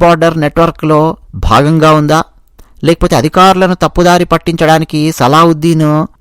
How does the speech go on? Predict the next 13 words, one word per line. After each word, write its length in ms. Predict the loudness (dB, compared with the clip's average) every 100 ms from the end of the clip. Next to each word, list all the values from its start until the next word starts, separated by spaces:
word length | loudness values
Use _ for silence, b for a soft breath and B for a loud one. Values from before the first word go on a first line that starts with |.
| 0
వేసుకున్నటువంటి 580 | 0 0 -2 0 -2 -2 -2
వ్యూహమా 500 | -2 0 0 0 0 -4 _ _ _ -4
దుబాయ్ 200 | 0 2 2
కనెక్షన్ 360 | -2 -2 0 0
అన్నది, 260 | 0 -2 -4 -10 b b b
దాన్ని 200 | 0 0 2
కూడా 120 | 0 2
పోలీసులు 400 | 0 0 -2 -2 -2
ఇప్పుడు 160 | -2 -2
దర్యాప్తు 320 | 0 0 -2 -4
చేస్తున్నారు. 400 | -4 -6 -12 -12 -8
కొన్ని 120 | -4 -2
సందర్భాలలో 480 | 0 2 2 2